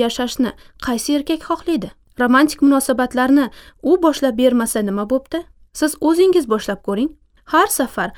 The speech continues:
har xil usullarni qo'llang. Siz harakatlaringizga rad javobi olsangiz ham xafa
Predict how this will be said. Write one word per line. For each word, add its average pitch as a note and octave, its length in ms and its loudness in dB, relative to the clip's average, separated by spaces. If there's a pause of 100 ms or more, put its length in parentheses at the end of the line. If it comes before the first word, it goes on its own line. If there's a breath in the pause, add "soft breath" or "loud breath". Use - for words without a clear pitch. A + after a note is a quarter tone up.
(120)
har E4 340 0
xil - 180 0
usullarni E4 520 2
qo'llang. G3 260 -6 (420)
Siz C#4 180 0
harakatlaringizga B3+ 960 0 (340 loud breath)
rad C4 200 2
javobi A#3 380 0
olsangiz A#3 480 -2
ham G3+ 140 -8
xafa A3 280 -4